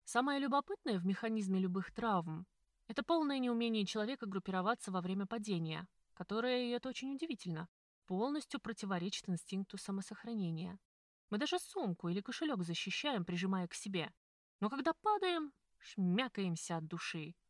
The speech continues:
Вон, как тот грузный мужик с красной мордой, который, будто в подтверждение моих мыслей,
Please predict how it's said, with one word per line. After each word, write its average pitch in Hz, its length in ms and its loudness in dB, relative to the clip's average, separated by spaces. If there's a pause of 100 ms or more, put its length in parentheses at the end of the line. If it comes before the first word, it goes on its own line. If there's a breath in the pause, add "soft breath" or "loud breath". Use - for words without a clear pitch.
Вон, 381 580 2
как - 180 -4
тот 180 140 -2
грузный 175 340 0
мужик 185 280 -2
с - 80 -10
красной 196 420 -2
мордой, 170 520 -2 (100)
который, 190 340 -2
будто 190 360 -4
в - 100 -20
подтверждение 190 680 -2
моих 185 320 -2
мыслей, 294 440 -6